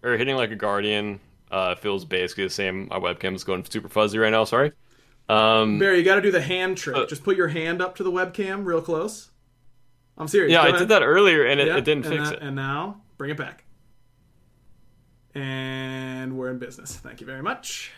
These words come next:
Speaker 2: That's how it works.
Speaker 1: How did, okay, why does it work for you, but I did that on stream, like, eight times? And, okay, whatever.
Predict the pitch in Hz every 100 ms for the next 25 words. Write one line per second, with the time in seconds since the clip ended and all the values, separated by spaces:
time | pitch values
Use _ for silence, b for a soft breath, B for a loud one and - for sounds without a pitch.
0 | B B B - - 139 165 - 285 320
1 | - 175 208 170 143 170 220 226 220 214
2 | 208 175 180 185 180 160 151 175 170 160
3 | 151 - 165 160 147 - 139 143 135 135
4 | 127 120 117 110 90 95 85